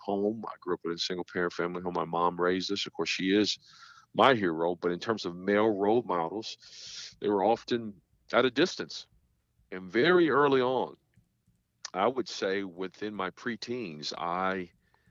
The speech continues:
I just became fascinated, not just with the man, but the message of Martin King,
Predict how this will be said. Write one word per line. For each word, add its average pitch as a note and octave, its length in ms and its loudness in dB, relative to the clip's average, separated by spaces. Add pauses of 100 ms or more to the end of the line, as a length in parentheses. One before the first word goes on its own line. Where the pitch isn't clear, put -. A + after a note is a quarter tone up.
(240)
I G2 220 -2
just G2 240 -4
became F#2 320 -4
fascinated, F2+ 840 0
not B2 220 0
just C3 240 -4
with G#2 100 -2
the F2 80 0
man, F2 460 0
but - 100 -6
the - 100 -6
message F#2+ 460 -2
of F2 100 -8
Martin G2 320 -2
King, E2+ 300 -8